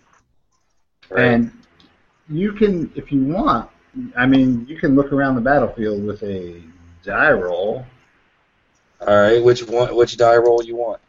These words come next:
Speaker 2: Spot hidden.
Speaker 1: Spot hidden.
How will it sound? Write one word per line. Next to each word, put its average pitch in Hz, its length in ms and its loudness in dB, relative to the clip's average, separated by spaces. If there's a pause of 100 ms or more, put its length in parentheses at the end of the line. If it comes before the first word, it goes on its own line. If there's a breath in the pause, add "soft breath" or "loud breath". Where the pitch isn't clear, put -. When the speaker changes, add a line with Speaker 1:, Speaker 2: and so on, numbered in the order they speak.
Speaker 2:
Spot - 420 -6
hidden. 123 480 -4 (3250)
Speaker 1:
Spot - 640 -12
hidden. 87 380 -10